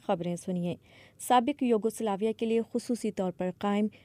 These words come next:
جرائم کے بین الاقوامی ٹرائبونل نے بوسنین سرب فورسز کے کمانڈر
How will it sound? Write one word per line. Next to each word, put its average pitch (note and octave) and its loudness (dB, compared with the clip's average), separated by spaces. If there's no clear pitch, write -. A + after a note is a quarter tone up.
جرائم A#3 6
کے C4+ 2
بین G#3 2
الاقوامی G3 -2
ٹرائبونل G3+ 0
نے A#3 2
بوسنین C#4 0
سرب A#3 0
فورسز A3 -2
کے G3 -4
کمانڈر G#3+ 2